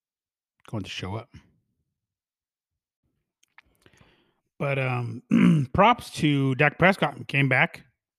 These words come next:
showed resilience, and he dropped, I don't even know what the numbers were. I don't have the numbers in front of me,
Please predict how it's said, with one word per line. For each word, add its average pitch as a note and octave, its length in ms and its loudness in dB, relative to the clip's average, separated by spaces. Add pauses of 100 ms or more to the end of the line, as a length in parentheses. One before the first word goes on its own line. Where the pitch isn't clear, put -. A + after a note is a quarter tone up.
(420)
showed B2+ 260 -2
resilience, A#2 600 -2 (1000)
and B2+ 240 4
he C#3 140 2
dropped, B2+ 440 -2
I G3 80 0
don't G#3 40 6
even A#2 220 2
know A2+ 260 0
what A2 320 -6
the - 100 -12
numbers A2 300 -6
were. A2+ 240 -4
I D3 80 -4
don't B2 160 -8
have G#2+ 220 -8
the A2 60 -10
numbers G#2+ 260 -8
in G#2 60 -12
front - 220 -12
of D3 60 -8
me, - 80 -18